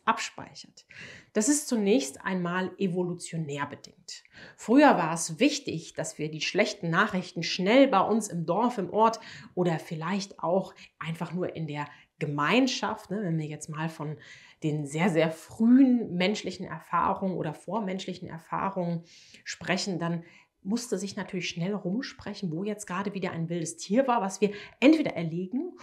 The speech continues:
oder aber auf keinen Fall aufsuchen sollten, weil es einfach zu gefährlich war.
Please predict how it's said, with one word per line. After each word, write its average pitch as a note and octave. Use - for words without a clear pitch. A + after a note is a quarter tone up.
oder C#4
aber A3
auf -
keinen C4
Fall A#3+
aufsuchen A#3
sollten, F#3+
weil F#3+
es F#3+
einfach F#3
zu -
gefährlich -
war. -